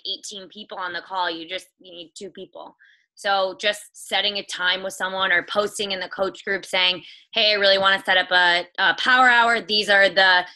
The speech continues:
times this week that I'm gonna do them. Like, who wants to get on them with me?" So you can, you know, kinda do it that way. So, and that holds you accountable because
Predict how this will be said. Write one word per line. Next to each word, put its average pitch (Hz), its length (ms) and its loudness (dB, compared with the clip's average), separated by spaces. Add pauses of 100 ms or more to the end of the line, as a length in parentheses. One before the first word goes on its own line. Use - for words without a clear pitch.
(220)
times 196 360 2
this 202 240 -8
week 202 220 -6
that 196 120 0
I'm 196 120 -2
gonna 185 200 -2
do 180 200 -8
them. 180 200 2
Like, 175 200 -4
who 208 140 -6
wants 180 280 -2
to 180 100 -12
get 180 160 -4
on 170 180 0
them 165 200 -6
with 165 240 -10
me?" - 260 -10 (360)
So 202 180 0
you 185 160 0
can, 202 340 -10
you 208 140 -12
know, 185 120 -6
kinda 190 300 0
do 196 120 0
it 180 140 2
that 180 220 2
way. 185 200 2
So, 175 380 0
and 196 140 -4
that 214 160 2
holds 240 260 0
you 247 100 0
accountable 190 580 -2
because 185 380 -2